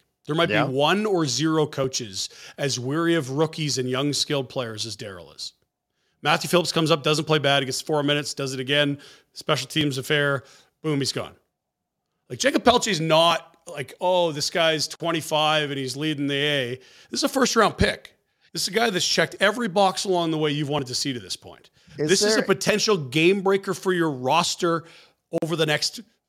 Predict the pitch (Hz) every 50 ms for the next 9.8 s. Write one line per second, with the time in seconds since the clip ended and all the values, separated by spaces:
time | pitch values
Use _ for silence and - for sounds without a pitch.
0 | _ _ - - 143 160 180 165 151 175 - - 180 185 175 160 151 156 170 170
1 | 160 143 135 120 - - - - _ - 156 143 113 - - - _ _ _ _
2 | _ _ - - 175 180 - - 180 151 - - 170 160 156 156 139 160 156 147
3 | 147 147 131 135 127 160 147 131 127 147 143 127 - 147 131 - 143 143 135 135
4 | 131 135 135 123 131 127 - _ _ _ _ _ _ _ _ - 156 156 - -
5 | 165 147 143 143 131 - - 147 135 143 139 - - 139 120 117 - - - 160
6 | 151 139 - - 123 127 139 143 135 123 113 101 95 92 - _ _ _ _ _
7 | _ _ _ _ _ _ _ _ _ _ _ _ _ _ _ _ _ _ _ _
8 | _ _ _ _ - 165 196 226 269 294 285 254 247 262 277 262 240 254 233 196
9 | 208 214 190 196 196 208 214 220 226 226 185 180 - 220 214